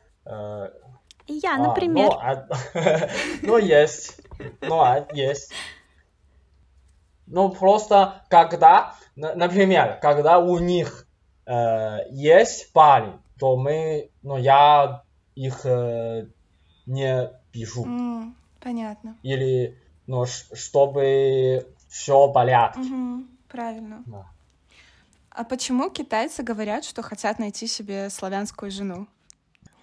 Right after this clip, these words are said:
Speaker 1: Ну, я думаю, это потому, что некоторые видео в интернете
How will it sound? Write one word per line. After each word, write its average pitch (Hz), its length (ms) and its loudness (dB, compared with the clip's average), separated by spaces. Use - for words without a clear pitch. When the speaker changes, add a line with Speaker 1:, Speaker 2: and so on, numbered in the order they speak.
Speaker 1:
Ну, 139 300 0
я 135 200 4
думаю, 147 480 -4
это 131 720 -2
потому, 123 500 -6
что 123 380 -6
некоторые 117 960 -10
видео 107 480 -10
в 101 460 -12
интернете 104 680 -14